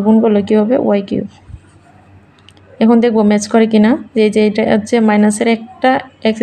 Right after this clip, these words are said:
স্কয়ার ওয়াই আর হচ্ছে মাইনাসের দুইটা এক্স স্কয়ার ওয়াই। তাহলে যেহেতু এটাও মাইনাস, এটাও মাইনাস, সামনে মাইনাস হবে, সংখ্যাগুলো কী হবে, যোগ হবে। এই যোগ বিয়োগগুলো আমি আগেও লেকচারে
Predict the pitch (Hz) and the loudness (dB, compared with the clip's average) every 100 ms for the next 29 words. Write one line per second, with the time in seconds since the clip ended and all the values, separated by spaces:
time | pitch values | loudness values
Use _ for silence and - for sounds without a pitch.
0 | 220 240 240 269 285 214 196 196 233 208 | -4 0 2 2 0 -2 -2 0 0 2
1 | 220 247 262 220 220 208 202 202 202 196 | 0 -2 -2 0 0 0 -2 -2 -2 0
2 | 190 - - - - - 214 220 233 247 | -2 -4 -20 -20 -16 -4 -2 0 0 2
3 | 220 233 240 247 262 220 202 208 214 226 | 0 0 0 0 0 0 2 2 2 2
4 | 330 - 220 214 202 196 208 220 247 247 | 0 -2 0 0 0 0 0 0 0 2
5 | 226 214 208 208 220 226 262 214 214 214 | 2 2 2 0 0 0 0 0 0 0
6 | 196 196 - - - - - 220 202 214 | -2 -4 -8 -20 -20 -14 -4 -2 0 2
7 | 233 226 226 214 208 214 214 214 208 254 | 2 2 2 2 0 0 0 2 0 0
8 | - _ _ _ _ 208 214 208 226 | -6 _ _ _ _ -2 -2 -2 -2